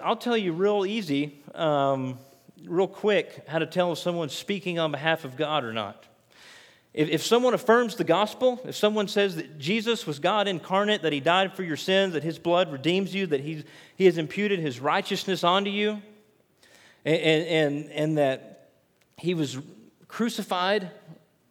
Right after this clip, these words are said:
to take the Father's wrath and he raised three days later, that guy's speaking on behalf of God. That guy's delivering God's truth. But if he says anything else, if he says Jesus is accursed,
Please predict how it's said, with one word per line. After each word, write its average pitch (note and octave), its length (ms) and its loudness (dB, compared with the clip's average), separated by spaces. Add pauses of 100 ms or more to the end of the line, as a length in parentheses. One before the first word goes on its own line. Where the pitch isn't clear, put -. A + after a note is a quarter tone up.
(240)
to - 80 -14
take G3 240 -2
the F#3+ 60 -12
Father's F#3 380 0
wrath F3+ 280 0
and E3 80 -4
he D3 80 -2
raised F3 300 0
three F3+ 100 -4
days F3+ 220 -2
later, F#3 300 0 (320)
that F3+ 160 6
guy's F#3+ 240 2
speaking F3+ 380 -2
on D3+ 80 2
behalf D3+ 300 0
of C3+ 120 -10
God. A2+ 260 -2 (580)
That F3+ 160 4
guy's F#3+ 260 4
delivering D#3+ 460 -2
God's D3 340 0
truth. - 640 -6 (760)
But D3 100 6
if E3 60 -4
he F3+ 80 0
says G3 260 4
anything G#3 400 2
else, G#3 240 2
if E3+ 80 -8
he E3+ 60 -4
says E3 280 0
Jesus F3 320 -6
is D3 120 -8
accursed, - 640 -4